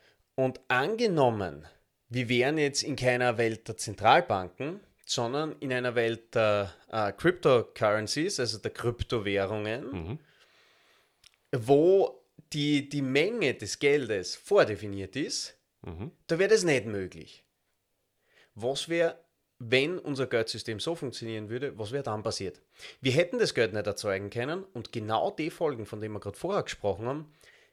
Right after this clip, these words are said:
Speaker 1: wären höchstwahrscheinlich eintreten.
Speaker 2: Mhm.
Speaker 1: Und da frage ich mich immer, sehen jetzt die größten Anhänger so eines Währungssystems das überhaupt und sehen die überhaupt, wie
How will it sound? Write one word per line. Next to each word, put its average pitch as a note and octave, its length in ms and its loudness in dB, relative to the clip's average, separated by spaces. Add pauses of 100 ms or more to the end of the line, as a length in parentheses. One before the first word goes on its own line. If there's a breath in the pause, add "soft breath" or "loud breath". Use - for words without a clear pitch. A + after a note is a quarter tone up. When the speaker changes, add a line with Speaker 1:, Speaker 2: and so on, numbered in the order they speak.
(120 soft breath)
Speaker 1:
wären A2+ 220 2
höchstwahrscheinlich B2+ 640 -4
eintreten. G2 680 -4
Speaker 2:
Mhm. G2+ 220 -8
Speaker 1:
Und C3 280 -8
da A#2 220 6
frage G#2+ 460 0
ich C3 60 -6
mich C#3+ 200 -4
immer, F#3 300 -2 (1160)
sehen E3 600 2
jetzt B2 360 2 (480)
die A#2+ 160 -10
größten A#2+ 640 0
Anhänger A2+ 460 0
so A#2 120 -2
eines G#2+ 220 -4
Währungssystems G#2+ 1120 -4 (1300 soft breath)
das G#2+ 240 2
überhaupt A2 800 4
und C3+ 140 -4
sehen B2 380 -2
die D#3+ 120 2
überhaupt, B2+ 640 0
wie E3 340 -8